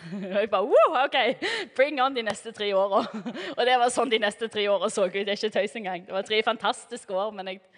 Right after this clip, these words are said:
ja, det var mye diskusjoner ute og gikk. Jeg diskuterte mye jeg ikke hadde peiling på.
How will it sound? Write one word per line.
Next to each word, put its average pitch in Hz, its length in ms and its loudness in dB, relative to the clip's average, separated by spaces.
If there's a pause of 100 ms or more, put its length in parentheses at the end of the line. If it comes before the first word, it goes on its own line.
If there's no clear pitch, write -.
(540)
ja, 175 160 -4
det 180 100 -6
var 185 120 -10
mye 165 200 -16
diskusjoner 180 580 -16
ute 160 140 -14
og 143 80 -10
gikk. - 240 -16 (320)
Jeg 185 100 -14
diskuterte 220 520 -6
mye 185 120 -10
jeg 196 120 -10
ikke 208 100 -4
hadde 208 160 -6
peiling 180 320 -4
på. 185 160 -8